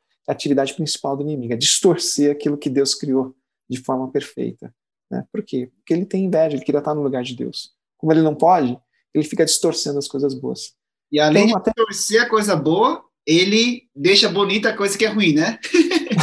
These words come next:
Speaker 1: <laughs> Por um, por um curto espaço de tempo, que depois
Speaker 2: É
Speaker 1: essa
Speaker 2: isso.
Speaker 1: feiura toda, né, ela vem à tona.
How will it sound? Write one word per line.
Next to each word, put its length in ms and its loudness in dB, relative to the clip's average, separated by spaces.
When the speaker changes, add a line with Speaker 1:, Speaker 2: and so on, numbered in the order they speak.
Speaker 1:
<laughs> 760 2
Por 140 6
um, 60 2
por 120 4
um 80 2
curto 360 2
espaço 380 4
de 100 4
tempo, 360 2
que 80 0
depois 340 4
Speaker 2:
É 40 4
Speaker 1:
essa 160 2
Speaker 2:
isso. 100 -2
Speaker 1:
feiura 420 6
toda, 460 2
né, 100 4
ela 240 8
vem 160 2
à 80 4
tona. 320 0